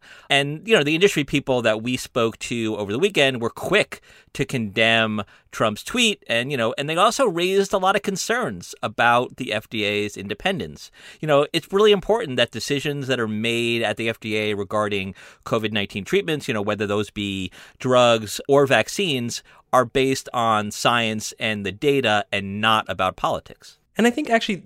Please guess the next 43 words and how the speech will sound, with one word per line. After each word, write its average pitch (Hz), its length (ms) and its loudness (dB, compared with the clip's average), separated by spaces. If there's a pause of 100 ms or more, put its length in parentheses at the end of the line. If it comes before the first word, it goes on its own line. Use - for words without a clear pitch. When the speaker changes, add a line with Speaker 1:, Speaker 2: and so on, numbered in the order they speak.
(120)
Speaker 2:
that 175 220 4
reaction, 160 440 2
just 143 180 -2
sticking 160 280 -2
to 143 100 -2
Saturday 123 440 0
alone 120 320 -4
before 117 260 -10
things 113 400 -10
escalated, 156 600 -2 (480)
is 175 140 0
kind 254 180 4
of 226 80 -2
interesting, 175 420 2
and 143 80 4
it 139 180 -2
illustrates 160 840 0 (640)
how 151 240 2
the 151 180 2
F 175 140 2
D 220 120 0
A 202 80 4
has 170 200 -2
a 139 60 0
different 151 440 -6
relationship 135 680 -2
with 135 100 -2
the 127 80 -6
industry 135 400 -4
it 113 100 -2
regulates 135 460 0
than 131 140 -2
I 127 60 0
think 139 200 -6
a 131 80 -4
lot 123 240 0
of 123 100 -2
other 123 220 -6
regulators 117 720 -8
in 123 160 -8
the 117 80 -8
United 117 360 -12
States. - 380 -14